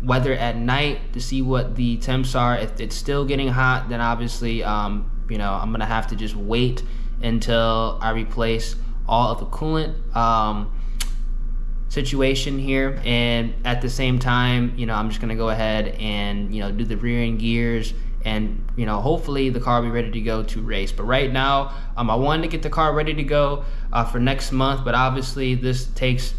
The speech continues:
supreme priority because this is literally just the cooling system. That's, that's very, very important, especially living here in Texas. So I'm gonna get this knocked out and, uh, keep you guys up to date, man.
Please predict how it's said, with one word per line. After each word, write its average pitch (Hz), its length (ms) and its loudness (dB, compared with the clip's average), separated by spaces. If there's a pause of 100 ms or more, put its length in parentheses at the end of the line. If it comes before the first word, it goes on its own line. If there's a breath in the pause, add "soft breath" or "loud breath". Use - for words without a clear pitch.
(140)
supreme 135 540 0
priority 131 420 2
because 123 320 0
this 120 240 0
is 113 180 0
literally 123 400 4
just 113 360 -4
the 117 100 -2
cooling 127 340 0
system. 107 380 -2
That's, 107 220 -2
that's 113 260 0
very, 120 360 2
very 123 180 2
important, 120 580 0 (180 loud breath)
especially 123 360 0
living 113 240 0
here 113 100 0
in 107 120 -2
Texas. 107 380 -2
So 113 140 -2
I'm 117 80 2
gonna 123 160 2
get 127 160 0
this 131 160 -2
knocked 131 320 0
out 135 360 2 (320 loud breath)
and, 117 200 0
uh, 110 120 0
keep 117 180 -4
you 123 80 0
guys 120 240 2
up 117 120 0
to - 80 -2
date, 123 260 2
man. 110 420 -2